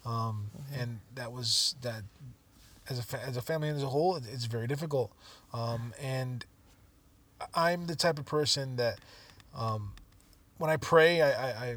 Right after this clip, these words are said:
Speaker 1: I, I pray, um, in, in isolation by myself, blah, blah, blah. Um,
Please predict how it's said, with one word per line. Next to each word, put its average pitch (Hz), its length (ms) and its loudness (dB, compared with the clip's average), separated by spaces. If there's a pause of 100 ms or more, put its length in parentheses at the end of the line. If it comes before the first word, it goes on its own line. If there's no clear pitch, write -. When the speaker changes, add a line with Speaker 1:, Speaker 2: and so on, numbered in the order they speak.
(120)
Speaker 1:
I, 123 280 -8
I 127 40 -2
pray, 139 560 0
um, 117 420 -2 (140)
in, 110 340 -6 (160)
in 113 80 -10
isolation 151 720 -2
by 110 120 -4
myself, 160 520 0
blah, 98 140 -8
blah, 110 120 -4
blah. 143 320 0 (440)
Um, 117 320 -4